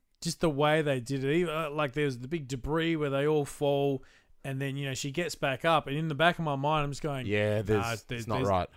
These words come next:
Speaker 1: there's something not right here." She, she's gonna go, and I sort of, you see it coming sort of two minutes before it happens, and then when it happens, you're still somehow not ready for it. Like, Marissa Tomei just played it perfectly, and Tom Holland as well, like, sold you on it. Like,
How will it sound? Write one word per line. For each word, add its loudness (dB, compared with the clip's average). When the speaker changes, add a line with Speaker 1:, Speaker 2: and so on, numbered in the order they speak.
Speaker 1:
there's -10
something -2
not -2
right 0
here." -4
She, -6
she's -6
gonna -4
go, -4
and -4
I 0
sort 6
of, -8
you 2
see 2
it 2
coming -6
sort -4
of -6
two -6
minutes -6
before -6
it -6
happens, -2
and -4
then 2
when 4
it 2
happens, 2
you're 2
still 2
somehow 0
not -4
ready -2
for -4
it. -14
Like, -2
Marissa 0
Tomei 0
just -6
played -2
it -10
perfectly, 0
and 0
Tom 2
Holland 2
as 0
well, 2
like, -6
sold 0
you -2
on -8
it. -16
Like, -10